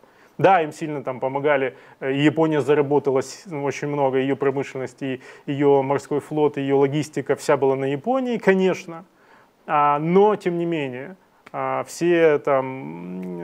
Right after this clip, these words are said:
м, подразделения других стран, они были минимальные, всё это были войска, а, Соединённых Штатов. То есть они воевали за эти страны, и это надо понимать. То есть они, ну,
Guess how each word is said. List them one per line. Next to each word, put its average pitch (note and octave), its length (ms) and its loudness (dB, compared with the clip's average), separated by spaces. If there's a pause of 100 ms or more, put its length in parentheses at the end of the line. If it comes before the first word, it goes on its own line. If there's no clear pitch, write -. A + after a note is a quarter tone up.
(120)
м, C#3+ 80 -12
подразделения D#3 840 0
других C#3+ 320 -4
стран, G#3 300 0
они D3 120 -4
были C#3 220 -6
минимальные, F3 480 -2
всё F3 180 -4
это D#3+ 140 -4
были C#3 160 -2
войска, C3+ 520 0 (460)
а, F3 520 -14
Соединённых C#3+ 420 -4
Штатов. A#2+ 240 -6
То C3+ 60 -8
есть - 100 -8
они E3 160 0
воевали D#3 640 4
за C#3+ 140 0
эти D3 180 0
страны, C#3 420 -6 (160)
и D3 80 -6
это D3+ 180 0
надо D#3 160 0
понимать. D3+ 400 -6 (160)
То D3 60 -2
есть - 240 -6
они, F3 320 2
ну, F#3 60 -4